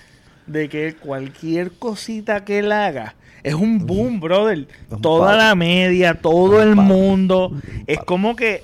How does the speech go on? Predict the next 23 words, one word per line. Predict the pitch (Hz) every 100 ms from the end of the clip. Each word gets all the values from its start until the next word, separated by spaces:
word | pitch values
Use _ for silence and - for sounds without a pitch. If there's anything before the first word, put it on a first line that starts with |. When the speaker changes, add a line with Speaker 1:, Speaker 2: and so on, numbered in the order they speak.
| -
Speaker 1:
acapara. | 160 151 151 151 151 170 175 147 120 - -
Y | 160 175
no | 180
solamente | 214 220 226 220 247 226 165 - _ _
es | 175
que | 170 208 196 170 - - -
es | 175 165
algo | 175 196 196 175 143 - - _ _ _ - -
demasiado | - 156 170 160 156 156 160 175
sensacional, | 170 185 185 180 170 151 135 139 139
tú | 143
sabes, | 143 147 143 151
es |
como | - 185 190 180 170 165 147 - - - -
fuera | - 156 180 202 190
de |
este | 175 190 175
mundo. | 151 127 117 113 - _ - - -
Y, | 180 165 160 156 147 143 - -
y | 156
con | 156 160
los | 156 151 -
años | - 175 202 185 127 110 -